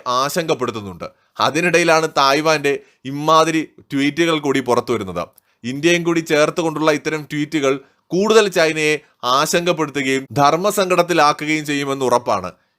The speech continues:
ഇന്ത്യയുടെ ശക്തി, അഹ്, തീർച്ചയായും ലോകം തിരിച്ചറിയുന്നുണ്ട്. ഇന്ത്യക്കൊപ്പം നിൽക്കാൻ തായ്വാനും ആഗ്രഹിക്കുന്നുണ്ട്.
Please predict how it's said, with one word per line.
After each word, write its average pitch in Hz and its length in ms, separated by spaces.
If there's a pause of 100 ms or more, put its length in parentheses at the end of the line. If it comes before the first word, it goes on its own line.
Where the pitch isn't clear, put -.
ഇന്ത്യയുടെ 165 420
ശക്തി, 170 600 (220)
അഹ്, 120 180
തീർച്ചയായും 180 540
ലോകം 160 420
തിരിച്ചറിയുന്നുണ്ട്. 147 880
ഇന്ത്യക്കൊപ്പം 160 580
നിൽക്കാൻ 165 480 (300)
തായ്വാനും 180 600
ആഗ്രഹിക്കുന്നുണ്ട്. 135 720